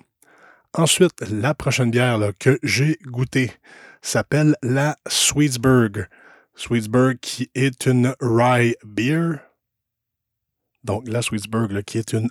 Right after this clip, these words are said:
ambrée au seigle à cinq point deux pour cent d'alcool. Ce qu'ils disent sur leur bière, c'est que notre ambrée avec une bonne touche de seigle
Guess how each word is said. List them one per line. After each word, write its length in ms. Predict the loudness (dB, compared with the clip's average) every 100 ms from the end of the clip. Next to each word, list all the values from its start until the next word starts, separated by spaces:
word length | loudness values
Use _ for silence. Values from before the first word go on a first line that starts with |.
| -4
ambrée 480 | -4 -2 -2 -2 -2 -2
au 160 | -4
seigle 440 | -2 0 -2 -2 -6 -6
à 100 | -6
cinq 320 | -4 -4 -4
point 180 | -6 -2
deux 200 | -4 -4 -6
pour 160 | -4
cent 260 | -2 -2 -4
d'alcool. 520 | -6 -8 0 2 2 0 _ _ -20 -20 -20 _
Ce 60 | -12
qu'ils 140 | -8
disent 160 | -6 -4
sur 100 | -2
leur 160 | -2
bière, 260 | 0 -2 0
c'est 140 | -4
que 200 | -4 -4
notre 340 | 0 -2 -2 -6 -4
ambrée 480 | 0 0 0 -2 -2
avec 320 | -4 -4 -2
une 160 | -2 -2
bonne 320 | -2 0 -2
touche 320 | 2 2 2
de 240 | -4 -6 -4
seigle 400 | 0 -2 -2